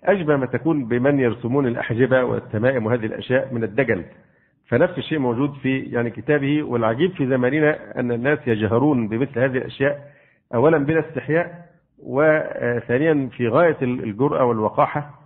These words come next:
من حيث أن هذا عدوان على أصول العقيدة الإسلامية من أن الله سبحانه وتعالى هو الذي يستأثر بعلم الغيب. فهؤلاء تجاوزوا كل الحدود وحطموا كل العوائق،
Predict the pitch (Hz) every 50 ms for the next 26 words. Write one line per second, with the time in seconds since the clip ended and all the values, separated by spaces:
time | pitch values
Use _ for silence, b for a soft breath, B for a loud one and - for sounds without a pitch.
0 | _ _ _ _ _ - - - 107 104 95 - 131 131 117 131 117 117 117 143
1 | 143 135 110 98 110 110 139 151 147 135 113 120 120 120 - - - - - -
2 | 196 196 160 127 113 104 107 - 185 190 135 95 92 113 120 - - 113 120 127
3 | 117 98 98 95 - b b b b b b b - 107 104 - 139 131 123 117
4 | 127 143 - 117 107 120 107 117 127 135 117 113 120 131 127 131 123 113 107 -
5 | - _ - 151 - - - - 147 139 135 123 107 117 131 151 156 160 156 156
6 | 220 208 160 - - - - _ _ b b b b b b b b b b -
7 | 123 135 156 151 156 180 185 - - - - - 131 123 131 139 147 180 185 165
8 | 151 - 170 165 156 139 120 - 127 120 123 113 101 - - 113 110 123 123 123
9 | 123 127 - - 165 170 - - - 143 139 135 131 120 127 - 165 196 190 165
10 | 156 143 127 117 135 135 123 - - -